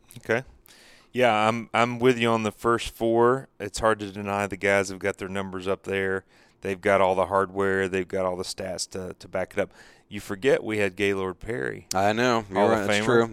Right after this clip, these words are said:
Speaker 2: Yeah,
Speaker 1: right?
Speaker 2: you're right.
Speaker 1: So,
Speaker 2: You're
Speaker 1: uh,
Speaker 2: right.
Speaker 1: hard not to pick him. I think that was towards the end of his career. I did consider him.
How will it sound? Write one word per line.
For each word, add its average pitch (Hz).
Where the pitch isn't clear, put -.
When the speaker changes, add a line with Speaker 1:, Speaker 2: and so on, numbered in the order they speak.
Speaker 2:
Yeah, 101
Speaker 1:
right? 107
Speaker 2:
you're 123
right. 113
Speaker 1:
So, 98
Speaker 2:
You're 98
Speaker 1:
uh, 95
Speaker 2:
right. 101
Speaker 1:
hard 117
not 117
to 98
pick -
him. 117
I 104
think 107
that 104
was 98
towards 104
the 107
end 104
of 95
his 101
career. 101
I 98
did 104
consider 101
him. 98